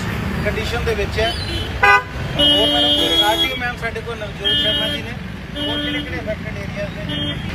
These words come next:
ਕਲਾਨੌਰ ਔਰ ਦੀਨਾ ਨਗਰ ਵੀ, ਜਿੱਦਾਂ ਮੈਂ ਡੇਰਾ ਬਾਬਾ ਨਾਨਕ ਦਾ ਦੱਸਿਆ ਹੀ ਹੈ, ਬਹੁਤ ਜ਼ਿਆਦਾ ਅਫੈਕਟਿਡ ਨੇ ਔਰ ਲੋਕ ਬਹੁਤ ਸ਼ਰਧਾ ਦੇ ਨਾਲ ਇੱਥੇ ਸਾਰਾ ਸਮਾਨ ਲੈ ਕੇ ਪਹੁੰਚ ਰਹੇ ਨੇ। ਆ ਸਾਡੇ ਵੀ ਨਾਲ ਮੇਰੀ ਟੀਮ ਆਈ ਹੈ ਜੀ। ਸਾਡੇ ਕੋਲ, ਅ, ਪਸ਼ੂਆਂ ਦਾ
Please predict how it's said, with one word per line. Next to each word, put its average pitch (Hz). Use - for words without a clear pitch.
ਕਲਾਨੌਰ 254
ਔਰ 254
ਦੀਨਾ 226
ਨਗਰ 233
ਵੀ, -
ਜਿੱਦਾਂ 208
ਮੈਂ 214
ਡੇਰਾ 208
ਬਾਬਾ 214
ਨਾਨਕ 196
ਦਾ 202
ਦੱਸਿਆ 190
ਹੀ 233
ਹੈ, -
ਬਹੁਤ 226
ਜ਼ਿਆਦਾ 240
ਅਫੈਕਟਿਡ 214
ਨੇ 233
ਔਰ 214
ਲੋਕ -
ਬਹੁਤ 247
ਸ਼ਰਧਾ 247
ਦੇ 254
ਨਾਲ 220
ਇੱਥੇ 214
ਸਾਰਾ 202
ਸਮਾਨ 196
ਲੈ 202
ਕੇ 208
ਪਹੁੰਚ 214
ਰਹੇ 233
ਨੇ। 240
ਆ 196
ਸਾਡੇ 214
ਵੀ 381
ਨਾਲ 214
ਮੇਰੀ 220
ਟੀਮ -
ਆਈ 220
ਹੈ 226
ਜੀ। 247
ਸਾਡੇ 196
ਕੋਲ, 220
ਅ, 190
ਪਸ਼ੂਆਂ 214
ਦਾ 226